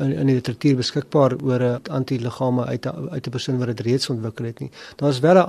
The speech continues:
antivirale middel wat effektief is. Soos ek vroeër gesê het, dit moet gebruik word binne die eerste dag of twee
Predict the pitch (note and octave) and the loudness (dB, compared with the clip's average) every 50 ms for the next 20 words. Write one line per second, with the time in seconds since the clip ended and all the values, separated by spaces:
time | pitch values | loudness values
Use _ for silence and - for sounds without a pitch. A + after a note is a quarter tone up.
0 | D#3 D#3+ D#3 - F3 C#3+ D3 C3+ A#2 A#2+ A#2 B2 C3 C3+ B2+ A#2+ B2 B2 C3+ B2+ | 2 0 2 2 2 4 6 6 6 6 4 4 6 4 4 4 4 4 4 2
1 | A#2 A#2 A2+ - C3 A#2+ - B2 - _ - B2 - - F#3+ E3 - - - - | 2 0 -4 -6 -8 -8 -8 -10 -8 _ -8 -10 -8 -10 -12 -12 -12 -12 -12 -16
2 | - _ _ - - - _ - - - C#3 - - D3 - - - C#3 C#3+ C#3 | -20 _ _ -20 -20 -20 _ -12 -8 -6 -4 -2 -2 -2 -4 -2 0 0 2 2
3 | B2 - - D3 C3+ B2 B2 - C#3+ C3+ - D#3+ D3 - - C3 A2+ B2 A#2+ A#2+ | 0 0 0 0 0 0 2 2 0 2 2 0 0 0 -2 -2 -2 -2 -2 -2
4 | - - - A#2+ A#2 A2+ A2+ - - A2+ A#2 A#2+ A#2+ C3+ C#3+ C3+ B2+ B2+ B2 - | -2 -4 -4 -4 -4 -4 -8 -10 -10 -4 -2 0 2 2 2 2 0 -2 -4 -4
5 | - - - _ _ _ _ _ _ _ - - A#2+ A2 - A#2+ A2+ - - - | -6 -10 -10 _ _ _ _ _ _ _ -2 -2 -2 -2 -2 -6 -10 -10 -12 -10
6 | - B2+ B2+ B2 A#2 A2 | -4 -2 -2 -2 -2 -6